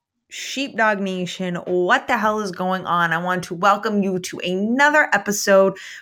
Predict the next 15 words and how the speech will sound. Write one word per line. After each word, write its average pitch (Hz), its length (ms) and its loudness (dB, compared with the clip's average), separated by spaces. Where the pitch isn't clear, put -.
with 240 380 4
your 269 180 6
host, 190 520 2
me, 185 360 0
Autumn 170 240 4
Clifford. 170 400 0
I'm 170 180 0
really 240 300 6
happy 196 320 4
to 190 80 4
have 180 240 2
you 185 140 2
here. 175 400 4
Um, 160 400 2
I, 190 360 2